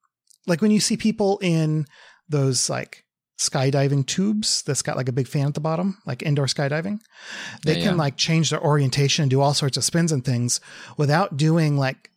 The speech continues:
Speaker 1: cat flailing. They just, like, subtly are changing the shape of their body.
Speaker 2: But I don't know if the, if there is enough atmospheric density in order to do that, because if that were the case, you wouldn't have to worry about going into a flat spin, right? You should be able to control it then if,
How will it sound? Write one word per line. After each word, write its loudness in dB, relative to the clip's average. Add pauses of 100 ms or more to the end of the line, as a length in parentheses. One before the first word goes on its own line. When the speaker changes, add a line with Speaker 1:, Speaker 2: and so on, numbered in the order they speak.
(140)
Speaker 1:
cat -2
flailing. -2 (260)
They -2
just, -2
like, -6 (340)
subtly 2
are 2
changing 2
the 0
shape -2
of -6
their -4
body. -6
Speaker 2:
But 0
I 4
don't 0
know 4
if -6
the, 2
if -6 (140)
there 0
is 0
enough -2
atmospheric -4
density -2
in -4
order -4
to -10
do 0
that, 0
because -2
if -2
that 0
were -6
the -4
case, -2
you 0
wouldn't 0
have -4
to -4
worry 2
about -2
going 0
into -4
a -4
flat -6
spin, -2
right? -6 (420)
You -2
should 2
be 2
able 2
to -8
control -2
it -10
then -8
if, -10